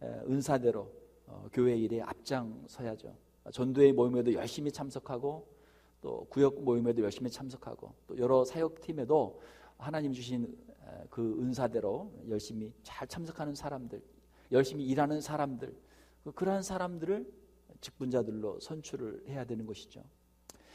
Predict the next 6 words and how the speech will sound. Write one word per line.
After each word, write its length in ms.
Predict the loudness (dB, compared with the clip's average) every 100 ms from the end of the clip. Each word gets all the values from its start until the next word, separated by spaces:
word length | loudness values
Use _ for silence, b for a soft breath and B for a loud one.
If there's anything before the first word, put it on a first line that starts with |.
| B B B 6
또한, 420 | 8 8 4 -10 -18 B B B
아, 500 | -4 -4 -6 -12 -16 -20 -20 -20 _ _
믿음이 460 | -4 2 6 6 4
충만하다는 540 | 2 6 6 8 4
것은 200 | 0 -4
무엇입니까? 680 | -2 0 0 -2 -6 -8 -14